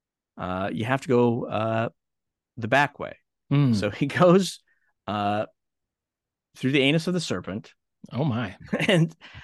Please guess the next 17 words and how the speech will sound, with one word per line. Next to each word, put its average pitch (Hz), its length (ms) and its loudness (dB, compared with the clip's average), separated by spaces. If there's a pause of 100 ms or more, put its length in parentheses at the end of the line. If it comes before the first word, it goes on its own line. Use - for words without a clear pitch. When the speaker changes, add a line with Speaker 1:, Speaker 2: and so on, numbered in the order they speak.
(280)
Speaker 1:
along 139 360 6
with 160 100 4
all 156 140 6
the 170 80 4
blessed 147 380 -2
dead, 95 340 -8 (520)
and 113 260 0
then 131 280 0
is 120 560 2 (640)
reverse 160 320 0
peristalsis 135 1300 -4 (180)
vomited 139 500 2
out 165 240 0
the 131 60 -6
mouth, 87 360 -6 (360)
<laughs> - 60 0 (1300)
propelled 165 560 2